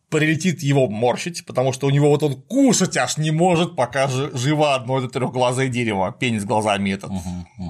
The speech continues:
Speaker 1: Вот, поэтому приведет его мочить. А отсюда делается блестящий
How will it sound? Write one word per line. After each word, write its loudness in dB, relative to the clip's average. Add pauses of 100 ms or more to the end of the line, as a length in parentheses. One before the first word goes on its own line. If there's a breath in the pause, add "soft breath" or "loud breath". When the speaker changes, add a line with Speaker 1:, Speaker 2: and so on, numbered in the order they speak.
Speaker 1:
Вот, -2
поэтому -2
приведет -2
его 0
мочить. -2 (500 loud breath)
А 2
отсюда 0
делается 2
блестящий -2